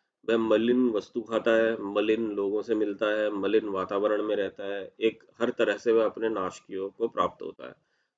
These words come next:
तो ये ठीक ठीक समझ में आने वाली बात है। तो यदि कोई उत्तम क्रिया कर रहा है, ईश्वर की उपासना करता है शुद्ध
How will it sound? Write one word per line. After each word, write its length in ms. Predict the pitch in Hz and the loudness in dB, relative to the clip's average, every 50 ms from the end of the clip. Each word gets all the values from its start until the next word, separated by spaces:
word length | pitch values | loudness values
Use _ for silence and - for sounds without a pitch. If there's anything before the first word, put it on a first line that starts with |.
| _ | _
तो 80 | - 120 | 2 2
ये 60 | 127 | 2
ठीक 260 | - - 120 113 110 - | 2 0 -4 -6 -2 0
ठीक 160 | 127 123 - | -2 -2 -2
समझ 280 | - 104 104 104 104 104 | -2 -4 -2 -2 0 0
में 80 | 104 | 0
आने 180 | 101 95 98 95 | 0 0 0 0
वाली 220 | 92 92 92 92 | -2 -2 -2 -4
बात 280 | 92 90 87 87 - - | -4 -6 -8 -8 -8 -8
है। 60 | 104 - _ _ _ _ _ _ _ _ _ _ _ _ _ _ | -10 -10 _ _ _ _ _ _ _ _ _ _ _ _ _ _
तो 60 | 110 | -6
यदि 260 | 107 107 107 107 117 113 | -6 -6 -6 -8 -8 -6
कोई 500 | - - 117 117 110 110 104 - - _ _ _ _ - | -2 0 0 2 0 0 -4 -6 -10 _ _ _ _ -8
उत्तम 540 | 113 - _ - 123 - 123 123 113 - - _ _ _ _ | -8 -8 _ -8 -8 -6 -6 -6 -6 -8 -12 _ _ _ _
क्रिया 260 | - 110 110 117 117 | -6 0 2 4 4
कर 140 | 110 113 107 | 4 4 2
रहा 180 | 104 107 107 107 | 2 2 2 2
है, 160 | 107 104 117 | 2 2 2
ईश्वर 400 | 120 117 113 104 - 113 104 101 | 2 0 0 -4 -6 -6 -6 -6
की 120 | 104 107 | -8 -12
उपासना 460 | 104 98 - 95 95 92 - 104 101 95 | -12 -6 -4 -4 -4 -2 -2 -2 -2 -2
करता 380 | 98 90 - - 95 98 113 | -4 -6 -10 -12 -12 -10 -10
है 80 | 123 139 | -10 -12
शुद्ध 420 | - - - - 107 - - 110 | -14 -12 -10 -10 -10 -10 -12 -16